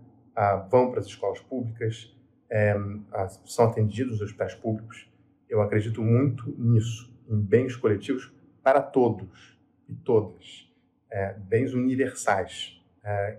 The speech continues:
que já saiu de moda, mas que eu acredito que são absolutamente fundamentais,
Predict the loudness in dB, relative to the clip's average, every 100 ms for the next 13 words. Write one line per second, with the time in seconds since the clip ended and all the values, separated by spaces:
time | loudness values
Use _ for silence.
0 | -16 -4 0 0 0 -6 0 2 2 4
1 | 4 4 0 -8 -16 _ _ _ -2 -2
2 | -2 -4 -2 -4 -4 -12 -4 0 2 0
3 | -2 0 -2 -4 -4 -2 0 -2 -2